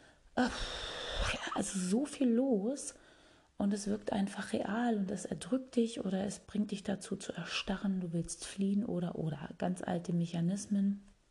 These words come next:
ganz normal und gut eigentlich, aber oft unbrauchbar in unserer heutigen Zeit und oft auch wirklich gar nicht mehr nötig. Und, ähm, weil eben kein Säbelzahntiger irgendwo steht.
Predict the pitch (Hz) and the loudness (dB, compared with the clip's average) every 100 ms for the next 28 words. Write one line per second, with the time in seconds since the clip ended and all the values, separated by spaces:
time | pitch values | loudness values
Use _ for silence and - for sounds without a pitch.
0 | - - 208 233 - - - - _ 180 | -10 0 2 2 -6 -16 -20 -20 _ 0
1 | 165 156 165 165 190 214 175 - 226 - | 4 6 4 4 4 4 2 2 2 2
2 | - 156 151 151 - 170 170 165 165 170 | 0 2 0 -2 0 0 -2 -2 0 0
3 | - - - 170 165 170 - 170 156 160 | -4 -4 -2 0 0 -2 -2 -2 -2 0
4 | 156 156 151 160 - 160 147 - 175 170 | -2 -2 -2 -4 -2 -2 -2 -4 -2 -2
5 | - 170 - - - - - - - - | -2 -2 -2 -4 -10 -18 -20 -20 -16 -6
6 | 165 - 208 196 - - - - 208 214 | -6 -2 -2 -2 -4 -8 -4 0 0 0
7 | 196 180 180 262 - - - - - - | 0 2 0 -2 -4 -8 -10 -20 -20 -20
8 | - - - - - 170 170 - 165 165 | -20 -18 -16 -6 0 2 2 0 0 2
9 | 165 170 - 165 - 175 165 - 165 165 | 2 -2 -4 -2 0 0 0 0 0 2
10 | 156 156 160 170 156 151 147 - 156 160 | 0 -2 -2 -2 -2 0 -2 -6 -4 -2
11 | - 147 143 156 - - 156 - | -2 -4 -2 -2 -2 -2 -4 -4